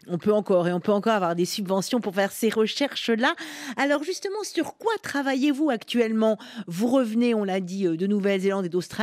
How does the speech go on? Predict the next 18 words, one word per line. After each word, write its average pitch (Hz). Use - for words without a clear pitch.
hein, 233
où 208
vous 165
travaillez, 196
euh, 160
euh, -
euh, 147
euh, 139
également, 175
euh, 151
euh, 156
là-bas. 180
Vous 302
tra-, 214
vous 190
travaillez 190
également, 185
euh, -